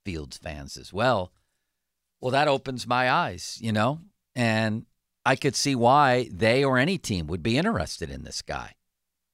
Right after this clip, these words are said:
He has enticing talent. He hasn't had the greatest weapons around him.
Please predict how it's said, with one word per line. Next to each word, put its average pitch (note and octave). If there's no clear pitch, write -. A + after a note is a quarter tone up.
He B2
has A2
enticing A#2+
talent. F3
He B2+
hasn't C3+
had C3
the B2+
greatest C#3+
weapons D#3+
around A2+
him. C2+